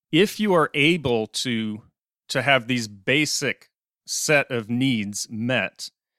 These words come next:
then it doesn't matter the size of the economy or the size of the country. Um, you should be able to run your own affairs and not worry about being, um,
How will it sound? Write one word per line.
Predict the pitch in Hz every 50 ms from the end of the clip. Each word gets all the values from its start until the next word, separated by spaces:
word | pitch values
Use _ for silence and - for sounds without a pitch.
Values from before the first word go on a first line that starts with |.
| _ _ _ _ _ _ _ _ _
then | 160 160 170
it | 170 -
doesn't | 233 214 - 165 139
matter | 139 151 160 170 175 156
the | 127 127
size | 120 - - - 147 135 139 147 156 143 123
of | 147 139 127
the | 139 135
economy | 131 - 143 135 131 131 131 123 120
or | 101
the | 90 -
size | - - - - - 139 143 139 139 131 120
of | 135 117
the | 117 117
country. | - - 151 151 147 - - 143 139 135 131 127 120 120 - _ _ _ _ _ - _ _ _ _ _ _
Um, | 127 117 113 110 110 113 - _ _ _ _
you | 135 107 110 127 175
should | 196 - - 196 185
be | 156 180 170 120
able | 120 123 131 123 139 139 131
to | - - - 120 117 113 110 113 113 117 _ _ _ _ _
run | - 98 110 110 113
your | 113 117 110
own | 113 117
affairs | 120 - - 196 165 107 90 80 - - - - _ -
and | 139 131 135
not | 139 143 147 - -
worry | 131 143 156 156 147 135 131 131 -
about | 120 101 - 123 123 113 113 - - - - - _ _ 127 113
being, | 95 - 123 123 120 120 117 113 113 110 110 - -
um, | 110 107 98 95 98 -